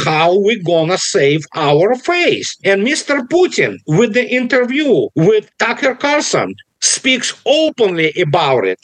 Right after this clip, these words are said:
when he says it is about, it is completely up to the West to decide how they want it to end and how they want to save the face until it's too late. So basically, what Putin was saying, uh, you know what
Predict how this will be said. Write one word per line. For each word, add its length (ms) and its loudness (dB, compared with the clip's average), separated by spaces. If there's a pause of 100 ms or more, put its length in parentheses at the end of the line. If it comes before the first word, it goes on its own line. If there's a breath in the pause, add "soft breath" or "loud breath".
(100)
when 180 2
he 140 -2
says 380 0 (140 loud breath)
it 180 2
is 300 -4
about, 560 0
it 200 0
is 180 0
completely 840 0 (140 loud breath)
up 340 -2 (140)
to 120 4
the 160 2
West 460 -6 (160)
to 100 4
decide 560 0
how 680 0
they 160 2
want 380 0
it 200 -4
to 140 4
end 340 0 (140)
and 140 2
how 440 0
they 180 2
want 340 -2
to 100 2
save 440 0
the 120 0
face 440 -2 (360 loud breath)
until 380 2
it's 200 -4
too 120 2
late. 320 0 (100)
So 280 0
basically, 800 -2 (180 loud breath)
what 380 2 (100)
Putin 360 2
was 180 0
saying, 480 0 (200)
uh, 300 0
you 180 2
know 160 2
what 300 0